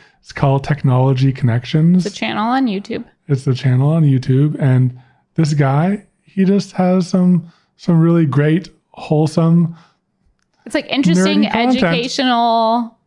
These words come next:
Speaker 2: nerdy content.
Speaker 1: It's a lot of good nerdy content.
Speaker 2: You, you watch
Speaker 1: Uh-huh.
Speaker 2: several of his videos during recovery.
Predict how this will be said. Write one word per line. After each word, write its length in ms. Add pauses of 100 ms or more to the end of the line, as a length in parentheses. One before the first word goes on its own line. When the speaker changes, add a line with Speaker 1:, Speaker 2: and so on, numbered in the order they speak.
(220)
Speaker 2:
nerdy 400
content. 540
Speaker 1:
It's 160
a 60
lot 340
of 160
good 300
nerdy 360
content. 600
Speaker 2:
You, 320
you 180
watch 240
Speaker 1:
Uh-huh. 80
Speaker 2:
several 320
of 140
his 180
videos 480
during 300
recovery. 680